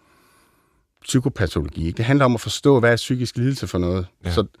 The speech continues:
Speaker 1: så på den måde er det vigtigt at have en universitetsuddannelse.
Speaker 2: Ja.
Speaker 1: Det er jo så ikke det samme som at sige, "Øh, der er jo nogen, der tager s-, terapeutuddannelser", ikke også? Så det kan være bankassistenter og alt muligt, der tager sig en terapeutuddannelse. Det kan godt være, at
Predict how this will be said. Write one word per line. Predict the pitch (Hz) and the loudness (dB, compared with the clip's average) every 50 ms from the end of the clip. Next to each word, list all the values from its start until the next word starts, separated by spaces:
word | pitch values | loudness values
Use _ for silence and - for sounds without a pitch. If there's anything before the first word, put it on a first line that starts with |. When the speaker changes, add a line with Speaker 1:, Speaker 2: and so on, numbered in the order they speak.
| _ _ | _ _
Speaker 1:
så | - - 113 | -2 0 2
på | 107 | 4
den | 110 135 151 156 | 4 6 6 6
måde | 147 147 131 | 6 6 6
er | 107 156 | 6 6
det | 240 226 | 4 4
vigtigt | 113 107 - - 95 90 | 2 0 -2 -2 -2 -2
at | 85 | 0
have | 90 82 | 0 0
en | 82 | -2
universitetsuddannelse. | 82 78 76 78 - - 92 80 - - - 76 65 58 - - - - - | -2 -4 -4 -6 -4 -4 -4 -4 -4 -6 -8 -10 -10 -12 -16 -18 -20 -8 -2
Speaker 2:
Ja. | 104 | 0
Speaker 1:
Det | 92 | 2
er | 78 | 4
jo | 127 127 | 4 4
så | - 160 | 4 2
ikke | 185 - | 0 0
det | 156 139 | -2 -2
samme | - 135 139 156 | 0 2 2 2
som | - 131 113 | 0 0 -2
at | 107 | -2
sige, | - - 127 127 139 131 - _ _ _ _ _ _ _ _ _ _ _ _ _ _ _ _ _ - | 0 2 4 4 4 2 0 _ _ _ _ _ _ _ _ _ _ _ _ _ _ _ _ _ -18
"Øh, | - - - - - _ _ _ _ _ _ _ _ _ _ _ _ _ - | -18 -18 -18 -20 -20 _ _ _ _ _ _ _ _ _ _ _ _ _ 0
der | 123 | 2
er | 127 | 2
jo | 131 | 4
nogen, | 135 151 151 | 4 4 4
der | 143 | 2
tager | - - 139 127 120 | 2 4 2 2 2
s-, | 104 - - - _ _ | 2 -2 -8 -16 _ _
terapeutuddannelser", | - - 117 101 - 151 143 123 101 90 - 76 62 52 - - - 78 | -2 -2 0 2 4 4 4 4 2 -2 -2 -4 -6 -8 -10 -8 -6 -4
ikke | 98 110 123 | -2 -2 -2
også? | 139 - - | -2 -2 -4
Så | 107 98 | -2 -2
det | 127 143 | -2 0
kan | - 143 104 | 0 -2 -2
være | 98 95 92 87 80 | -2 -2 -2 -4 -2
bankassistenter | - 107 131 139 123 - - 101 - - 95 85 87 | -2 -2 -2 -2 -2 -4 -4 -6 -4 -4 -4 -2 -2
og | 95 | -2
alt | 101 113 | -2 -2
muligt, | 107 101 110 107 | -2 -2 -2 -2
der | 98 - - 104 | -2 0 0 0
tager | 104 | 0
sig | 101 101 | 0 -2
en | 92 90 | -2 -2
terapeutuddannelse. | - - 90 - 113 110 104 92 78 - - 55 - - - - - - _ _ _ _ _ _ _ _ _ _ _ _ _ | -2 -4 -2 0 0 0 0 0 -2 -6 -8 -10 -12 -12 -14 -16 -18 -18 _ _ _ _ _ _ _ _ _ _ _ _ _
Det | - 143 | -2 2
kan | - 160 | 2 4
godt | 143 147 156 175 175 | 4 4 4 4 4
være, | 165 151 160 170 175 139 - | 2 2 4 2 2 0 0
at | 113 104 92 - - - | -2 -2 -2 -4 -8 -20